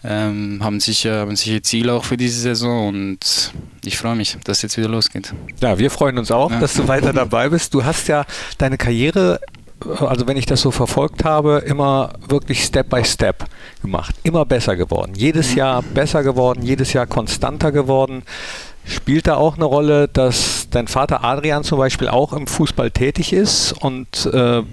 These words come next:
Speaker 2: ihr, wenn alle Interviews stimmen, die ich gelesen habe, aber so wie ich das einschätze,
Speaker 1: Mhm.
Speaker 2: eben auch der Eindruck nicht täuscht, dass ihr, ähm, sehr bodenständig seid und eben gerne Step by Step arbeitet?
Speaker 1: Das stimmt, ja, doch.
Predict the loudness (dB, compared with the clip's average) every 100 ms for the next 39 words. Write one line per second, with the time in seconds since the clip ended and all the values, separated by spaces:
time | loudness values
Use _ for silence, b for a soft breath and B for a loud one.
0 | -6 2 4 4 2 -4 -8 -6 -4 -2
1 | -2 0 0 0 2 2 4 2 2 0
2 | 0 -2 -2 -2 0 2 2 0 0 0
3 | 2 2 0 0 0 0 0 0 0 0
4 | 0 0 -2 B B B -2 -2 -2 -4
5 | -4 0 0 0 0 0 -2 -4 0 2
6 | 2 0 -4 -4 -2 2 2 2 0 -4
7 | -2 0 2 4 2 2 -2 -2 -2 -2
8 | 0 0 0 -2 -4 -2 0 2 0 0
9 | -2 0 -2 0 -2 0 -2 0 -2 0
10 | 0 2 0 -2 -6 B B -8 -4 -2
11 | 0 -2 -2 -2 -2 -2 -4 -4